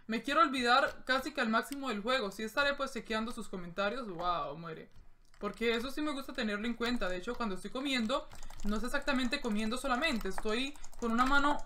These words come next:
agarrando los cubiertos y con otra mano respondiendo los comentarios, que en algunas ocasiones son muy interesantes. Dios.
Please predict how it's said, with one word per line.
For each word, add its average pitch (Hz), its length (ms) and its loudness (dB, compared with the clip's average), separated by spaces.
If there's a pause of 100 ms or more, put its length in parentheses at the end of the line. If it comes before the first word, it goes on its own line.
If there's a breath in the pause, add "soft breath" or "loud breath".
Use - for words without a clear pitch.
(120)
agarrando 220 640 2
los 254 180 -2
cubiertos 277 560 0
y 220 60 -4
con 196 180 -2
otra 214 180 0
mano 240 220 2
respondiendo 202 640 -4
los 233 120 -2
comentarios, 180 680 -6 (420 loud breath)
que 220 60 -4
en 202 80 -2
algunas 196 280 -2
ocasiones 196 380 -6
son 226 140 -4
muy 226 120 -2
interesantes. 196 720 -4 (1400 soft breath)
Dios. 185 520 -8